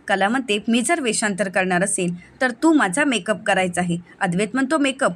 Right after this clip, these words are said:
त्यातील मला काहीही कळत नाही. मी बाकी काहीही करू शकतो, परंतु ही रंगरंगोटी, मेकअप मला जमणार नाही." कला म्हणते, "खरंच? बरं झालं, एक गोष्ट तरी मला कळाली की जी चांदेकरांना जमत नाही, the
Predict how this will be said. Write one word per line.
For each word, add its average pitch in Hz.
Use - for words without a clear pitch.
त्यातील 202
मला 233
काहीही 226
कळत 214
नाही. 180
मी 262
बाकी 240
काहीही 262
करू 233
शकतो, 180
परंतु 233
ही 247
रंगरंगोटी, 240
मेकअप 220
मला 208
जमणार 208
नाही." 175
कला 208
म्हणते, 254
"खरंच? 202
बरं 208
झालं, 190
एक 240
गोष्ट 214
तरी 285
मला 269
कळाली 208
की 240
जी 254
चांदेकरांना 233
जमत 208
नाही, 226
the 196